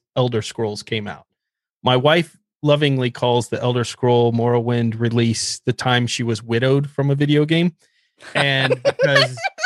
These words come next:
Speaker 1: and
Speaker 2: That's funny.
Speaker 1: she hasn't been widowed from a video
Speaker 2: <laughs>
Speaker 1: game since that time. So that's how long it's been since I found a game that I obsess about. And I'm like, "I've got to get back in and play again." And that is Cyberpunk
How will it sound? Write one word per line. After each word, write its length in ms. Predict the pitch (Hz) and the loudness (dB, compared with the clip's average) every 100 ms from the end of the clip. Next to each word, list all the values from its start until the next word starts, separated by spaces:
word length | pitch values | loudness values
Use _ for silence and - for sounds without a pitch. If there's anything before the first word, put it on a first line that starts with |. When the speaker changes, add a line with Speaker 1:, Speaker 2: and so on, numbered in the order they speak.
| 740 659 659 698 440 - | -6 -10 -12 -12 -16 -2
Speaker 1:
and 180 | 170 151 | -2 -2
Speaker 2:
That's 160 | - - | -6 -4
funny. 120 | 196 | -2
Speaker 1:
she 120 | 190 180 | 0 2
hasn't 360 | 214 208 175 | 0 0 -2
been 180 | 170 156 | -2 -2
widowed 360 | 147 165 156 139 | 0 2 0 -2
from 200 | - 143 | -4 -4
a 80 | 135 | 0
video 340 | 139 135 135 | 2 2 2
Speaker 2:
<laughs> 40 | 147 | 2
Speaker 1:
game 300 | 135 127 123 | 0 -2 -6
since 400 | - 147 139 - | -2 0 0 -2
that 300 | 139 120 - | -2 -2 -6
time. 400 | - 120 107 110 | -8 -6 -6 -8
So 100 | 135 | 0
that's 160 | 139 | 0
how 100 | 160 156 | 2 2
long 280 | 139 139 135 | 2 2 0
it's 120 | - | -2
been 220 | 135 127 | -2 -2
since 220 | - 131 | -4 -4
I 80 | 127 | -4
found 280 | 120 131 127 | -2 -2 0
a 40 | |
game 320 | 120 127 120 117 | 0 0 0 0
that 220 | 117 120 | -2 0
I 120 | 120 | -2
obsess 480 | 117 - - 131 - | -2 -2 0 0 0
about. 280 | 131 123 110 | 2 2 2
And 80 | 117 | -2
I'm 80 | |
like, 180 | 117 107 | -4 -4
"I've 260 | 131 120 120 | -4 -4 -2
got 320 | 143 120 - | 0 0 -2
to 80 | - | -6
get 200 | 127 113 | -4 -2
back 280 | - 117 - | 0 0 2
in 180 | 131 123 | 0 0
and 100 | 110 | -4
play 220 | - 135 123 | 0 2 2
again." 320 | 120 117 110 | 0 -2 -2
And 180 | 113 123 | -4 0
that 180 | 156 180 | 2 2
is 140 | 143 | -2
Cyberpunk 720 | - 135 139 139 - 123 117 | -2 -2 0 0 -2 -6 -6